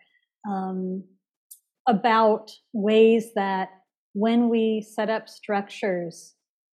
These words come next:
in the name of spirituality, in the name of awakening, and this happens in centers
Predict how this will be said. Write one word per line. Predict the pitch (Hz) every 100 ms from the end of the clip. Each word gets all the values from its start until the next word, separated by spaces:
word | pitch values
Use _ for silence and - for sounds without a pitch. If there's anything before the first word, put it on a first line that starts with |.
| -
in | 262
the | 269
name | 294 302 277
of | 208
spirituality, | - - - - 233 117 - -
in | 170
the | 175
name | 185 185
of | 180
awakening, | 185 185 208 185 170
and | 180
this | 196
happens | 208 202 220 208
in | 202
centers | - 196 202 190